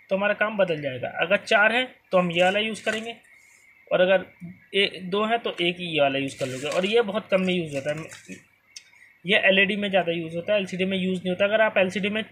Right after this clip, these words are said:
चलाओगे भी तो भी काम नहीं करेगा ये, ये दोनों, और ये एलईडी में काम नहीं करेगा। तो thank you for watching, वीडियो अच्छी लगी हो तो like करिए। अगली बार इस tester के बारे में बता दूंगा मैं आपको,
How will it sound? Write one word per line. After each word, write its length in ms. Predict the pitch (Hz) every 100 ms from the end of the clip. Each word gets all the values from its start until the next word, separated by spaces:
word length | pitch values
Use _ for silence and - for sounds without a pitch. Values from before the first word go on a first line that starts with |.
| - _
चलाओगे 360 | 202 190 190 190
भी 100 | 226
तो 160 | 220 185
भी 100 | 185
काम 200 | 180 175
नहीं 120 | 160
करेगा 260 | 139 139
ये, 220 | 131 127 123 - - -
ये 100 | 190
दोनों, 300 | 185 202 196 180 - _ -
और 140 | 170
ये 140 | 190 214
एलईडी 340 | 190 175 160
में 100 | 151 143
काम 160 | 135
नहीं 140 | 127 113
करेगा। 280 | 123 113 117 - - -
तो 80 | 143
thank 280 | - 160 190
you 80 |
for 120 | 185 185
watching, 340 | 175 202 190
वीडियो 220 | 175 190
अच्छी 200 | 190 -
लगी 200 | 180 180
हो 40 | 190
तो 100 | 190
like 240 | 156 156
करिए। 180 | 165 180
अगली 240 | 190 180 175
बार 200 | 175 180
इस 200 | 190 -
tester 280 | 175 170 175
के 120 | 170
बारे 180 | 180 175
में 100 | 175
बता 200 | 180 175
दूंगा 200 | 175 185
मैं 140 | 185 180
आपको, 260 | 180 202